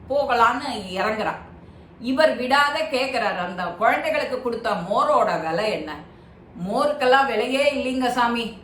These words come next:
என் மனசு இப்ப நிறைஞ்சு போச்சு, குழந்தைகளுக்கெல்லாம் கொடுத்தேன், எனக்கு திருப்தியாச்சு, உங்களை பார்த்தேன், எனக்கு நீங்க நல்வழி காட்டுவீங்கன்னு தெரியும், நீங்க எனக்கு ஒரு உதவி மட்டும் செய்யுங்களேன்,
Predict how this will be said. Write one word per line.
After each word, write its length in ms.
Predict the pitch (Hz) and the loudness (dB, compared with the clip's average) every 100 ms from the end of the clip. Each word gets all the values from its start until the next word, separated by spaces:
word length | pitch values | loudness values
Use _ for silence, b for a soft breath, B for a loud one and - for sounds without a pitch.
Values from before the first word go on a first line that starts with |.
| 175 | -10
என் 340 | 202 233 226 | -2 0 2
மனசு 380 | 208 233 254 294 | 0 0 -2 -4
இப்ப 240 | 214 214 | -2 -2
நிறைஞ்சு 580 | 190 170 180 240 269 285 | 0 -2 -2 -2 -4 -2
போச்சு, 520 | 254 233 254 - - B B - | -2 0 0 -2 -6 B B -4
குழந்தைகளுக்கெல்லாம் 960 | 214 254 277 269 240 214 208 220 294 277 | 2 2 2 2 0 0 2 4 2 2
கொடுத்தேன், 540 | 254 254 254 254 254 | -2 0 2 2 0
எனக்கு 420 | 190 185 208 214 - | -6 -8 -6 -6 -6
திருப்தியாச்சு, 960 | 214 226 - 277 247 233 254 247 247 - - - | -6 -8 -4 2 2 4 0 0 -4 -14 -18 -10
உங்களை 400 | 214 262 302 247 - | -6 0 4 4 4
பார்த்தேன், 680 | 226 254 262 254 226 226 - - - - - | 2 2 0 -2 -4 -8 -16 -20 -20 -20 -16
எனக்கு 380 | 190 220 247 247 | -6 -4 -2 -4
நீங்க 220 | 226 214 | -4 -4
நல்வழி 480 | 202 196 240 277 277 | -4 0 2 2 -2
காட்டுவீங்கன்னு 840 | - 233 226 240 233 208 208 262 | 2 2 2 -2 -4 -2 -2 -4
தெரியும், 440 | 247 214 240 214 220 - B B B - - | 0 0 2 -2 -4 -8 B B B -20 -4
நீங்க 360 | 240 277 269 | -2 0 2
எனக்கு 280 | 247 233 226 | 2 0 -2
ஒரு 200 | 220 214 | 0 2
உதவி 280 | 214 277 285 | 2 0 0
மட்டும் 400 | 254 240 302 311 | 0 0 0 -2
செய்யுங்களேன், 500 | 254 226 233 220 262 | 0 0 0 2 2